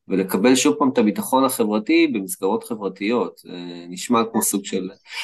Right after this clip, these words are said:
אבל, אבל באמת, גלי, אנחנו, אנחנו הלכנו ככה לאיזשהו מקום קצת אחר ויותר פרטני. השאלה היא מצוינת, אגב, אני חושב שהיא שאלה סופר, אה, רלוונטית למחפשי עבודה, אה,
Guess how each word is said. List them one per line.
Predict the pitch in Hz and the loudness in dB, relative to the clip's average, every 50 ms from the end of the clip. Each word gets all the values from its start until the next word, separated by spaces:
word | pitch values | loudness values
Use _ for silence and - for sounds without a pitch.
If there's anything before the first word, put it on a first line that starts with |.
| - - | -4 0
אבל, | 107 104 120 113 | 2 4 4 4
אבל | - 143 123 123 | 6 6 6 6
באמת, | 113 120 123 139 156 143 | 8 6 6 6 6 4
גלי, | 139 147 147 147 147 135 | 4 4 4 4 4 4
אנחנו, | 123 113 - - 123 113 110 - - | 2 2 0 0 2 2 2 2 2
אנחנו | 110 110 107 107 117 117 110 107 107 104 87 | 2 0 0 0 0 2 2 2 2 2 2
הלכנו | 87 123 127 - 160 151 | 2 2 2 0 -2 -2
ככה | - 123 - 127 117 110 107 104 92 - _ _ | -4 -2 0 0 0 0 0 -2 -4 -8 _ _
לאיזשהו | 117 113 110 110 110 110 - - 139 | -8 -4 -4 -4 -4 -4 -4 -2 -2
מקום | 123 135 - - 127 127 | -2 -2 -2 -2 -2 -2
קצת | 127 - - 120 - | -2 -2 -6 -8 -6
אחר | 135 - - 131 117 110 | -8 -6 -4 -4 -4 -2
ויותר | 101 98 95 95 - 135 127 127 | -4 -4 -4 -4 -4 -4 -4 -4
פרטני. | - 127 120 - - 110 104 120 156 175 180 175 180 _ _ _ _ _ _ _ | -4 -6 -6 -6 -6 -4 -2 -2 0 0 -2 -2 -4 _ _ _ _ _ _ _
השאלה | 117 113 - - 120 117 117 131 143 | -8 -6 -2 0 2 4 4 4 2
היא | 165 165 | 0 0
מצוינת, | 147 123 113 - - 101 104 113 120 123 120 107 - | -2 -2 -4 -4 -4 -2 -2 -2 0 -2 -2 -4 -6
אגב, | 95 90 87 90 87 87 85 87 | -8 -8 -6 -4 -4 -4 -4 -6
אני | 90 92 | -10 -16
חושב | 92 - - 107 | -16 -14 -12 -10
שהיא | - - 107 104 | -6 -4 -4 -4
שאלה | - - 92 - - - - - 95 95 92 | -2 -2 0 2 4 4 4 4 4 2 2
סופר, | 92 - - 110 107 - 117 98 92 90 | 0 -2 -4 -4 -4 -4 -4 -2 -2 -2
אה, | 90 90 90 87 87 82 | -2 -2 -2 -4 -6 -6
רלוונטית | 85 87 87 85 - 92 95 95 - - - | -8 -8 -8 -4 -2 -2 -2 -2 -2 -4 -6
למחפשי | 90 90 - - - - - - | -6 -6 -8 -10 -8 -4 0 0
עבודה, | 92 90 80 80 82 87 - 104 131 156 160 - - _ _ _ _ _ _ _ _ _ | 0 0 0 -2 -2 0 2 4 4 2 2 -2 -6 _ _ _ _ _ _ _ _ _
אה, | - - 90 90 90 90 90 90 90 90 90 90 90 90 90 90 90 87 87 90 - | -12 -6 -4 -2 0 2 2 2 2 0 0 -2 -2 -2 -2 -2 -2 -4 -6 -8 -10